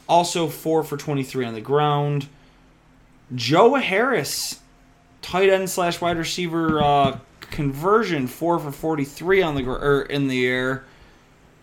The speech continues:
And the last game on the spread yesterday, as we're recording this, Carolina versus the Indianapolis Colts. Uh, twenty-one eighteen final for the Colts.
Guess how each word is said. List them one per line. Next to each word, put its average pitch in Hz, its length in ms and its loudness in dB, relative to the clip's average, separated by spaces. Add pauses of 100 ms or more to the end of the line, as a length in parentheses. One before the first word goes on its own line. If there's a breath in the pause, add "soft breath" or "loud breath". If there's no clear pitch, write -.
(120)
And 139 340 2
the 139 80 2
last 185 500 0
game 185 340 -4
on 175 180 -2
the 165 60 -4
spread 170 500 0
yesterday, 143 960 0
as 123 160 -8
we're 127 140 -2
recording 131 380 0
this, 127 140 -6
Carolina 160 520 -2
versus 139 600 -2
the 139 200 2
Indianapolis 127 560 0
Colts. 180 500 0 (540 loud breath)
Uh, 123 440 0
twenty-one 190 680 -2
eighteen 143 340 -4
final 139 300 -2
for 123 140 -10
the 120 80 -6
Colts. 190 560 -2